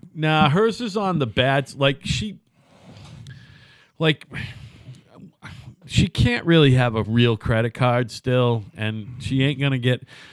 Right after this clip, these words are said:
the problem is, is she got a repo, on, a car repo on her fucking credit, and, uh, even though it was a long time ago and it shouldn't be on, it's, it's not on all of 'em, but it's still on one of 'em. And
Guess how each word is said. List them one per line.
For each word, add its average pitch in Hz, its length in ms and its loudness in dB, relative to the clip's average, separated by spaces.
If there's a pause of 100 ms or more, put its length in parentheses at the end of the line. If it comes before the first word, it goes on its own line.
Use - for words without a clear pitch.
(120)
the 139 80 -4
problem 220 400 4
is, 123 120 2
is 123 80 2
she - 140 -2
got 175 160 2
a 139 80 6
repo, 135 680 6 (100)
on, 113 320 -10
a 95 100 -8
car 117 340 0
repo 123 520 2
on 120 160 0
her 120 140 0
fucking 117 380 -4
credit, 117 400 0 (300)
and, 101 380 -4
uh, 90 320 0 (1400)
even 135 260 2
though 123 180 2
it 107 40 -4
was 104 160 -2 (220)
a 98 80 -8
long 113 340 0
time 123 320 0
ago 98 280 -2
and 92 80 -6
it 90 60 -10
shouldn't 123 360 0
be 120 160 -2
on, 120 180 -2
it's, 110 260 -12
it's - 180 -12
not 143 320 0
on 135 200 2
all 120 320 2
of 110 80 0
'em, 95 140 -6
but 90 100 -6
it's 90 140 -12
still 120 220 -2
on 101 280 -2
one 107 200 -2
of 87 120 -6
'em. 80 200 -12 (520)
And 135 240 -4